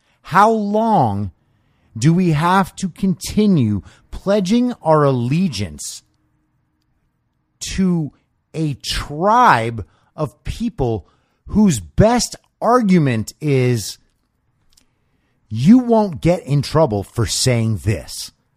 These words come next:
because we approved you saying this. So say this thing all you want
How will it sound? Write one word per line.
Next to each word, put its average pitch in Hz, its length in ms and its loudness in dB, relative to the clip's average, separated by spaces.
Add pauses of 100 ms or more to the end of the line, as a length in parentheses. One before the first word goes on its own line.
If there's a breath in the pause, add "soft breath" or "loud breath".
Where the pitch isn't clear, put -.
(400)
because 123 380 0
we 190 300 4
approved 196 720 0
you 82 380 -6 (240)
saying 123 540 -2
this. - 520 -8 (960)
So - 160 -6
say 247 320 4
this 170 460 2
thing 104 300 -2
all 147 320 2
you 131 180 4
want 107 580 -4